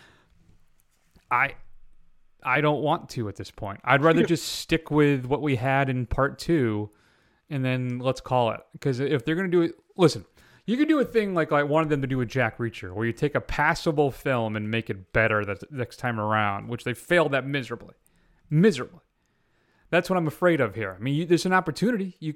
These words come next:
Speaker 1: it did well enough, though I think the word of mouth, and even the cinema score for this is pretty bad, that I don't know if you can get a second bite at this apple, at least not theatrically, maybe straight to video. But, uh, I don't, you could,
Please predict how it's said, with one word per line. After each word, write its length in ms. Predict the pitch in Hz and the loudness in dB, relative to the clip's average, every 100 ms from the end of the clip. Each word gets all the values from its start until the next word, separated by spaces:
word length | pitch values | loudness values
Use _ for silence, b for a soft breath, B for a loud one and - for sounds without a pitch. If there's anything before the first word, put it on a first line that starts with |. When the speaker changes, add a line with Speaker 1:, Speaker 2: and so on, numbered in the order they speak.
| 151 | -6
Speaker 1:
it 220 | 165 127 | -6 2
did 160 | 151 175 | 2 4
well 260 | 190 180 | 2 4
enough, 600 | 147 190 175 - - - - | 2 0 -2 -4 -20 -20 -12
though 220 | 135 143 | 0 4
I 100 | 143 | 4
think 240 | 127 170 151 | 2 -4 -4
the 180 | 131 131 | -4 0
word 220 | 147 139 | 2 2
of 100 | 117 | 2
mouth, 320 | 127 123 113 | 0 0 0
and 80 | 147 | -2
even 140 | 165 | -2
the 80 | 120 | -4
cinema 320 | - 147 120 | -6 -6 -6
score 240 | - - 107 | -6 -4 -4
for 100 | 107 | -4
this 120 | - | -10
is 40 | |
pretty 240 | - 117 104 | -10 -8 -4
bad, 380 | 101 101 95 b b b b | 0 0 0 b b b b
that 80 | 131 | 0
I 100 | 123 | 2
don't 180 | 135 131 | 2 -2
know 160 | 127 123 | -2 -2
if 100 | 123 | -4
you 40 | |
can 80 | 110 | -6
get 120 | 117 | -6
a 40 | 110 | -6
second 280 | 120 110 | -8 -6
bite 160 | 104 110 | -2 -2
at 60 | 113 | -2
this 180 | 107 | -4
apple, 320 | 107 104 - 101 | -2 -2 -2 -2
at 80 | |
least 240 | 131 139 - | 0 -2 0
not 240 | 127 - | -2 0
theatrically, 560 | 131 110 107 123 104 98 | 0 2 0 -6 -10 -8
maybe 240 | 104 107 | -6 -6
straight 260 | 101 104 98 | -6 -8 -8
to 60 | |
video. 340 | 90 92 92 - b b b b b | -12 -12 -14 -16 b b b b b
But, 400 | 131 131 110 - | 2 2 2 -4
uh, 600 | 110 104 98 98 95 98 - | -8 -6 -6 -6 -8 -8 -2
I 80 | 151 | 0
don't, 140 | 156 | 2
you 100 | 165 | 2
could, 280 | 165 202 | 4 2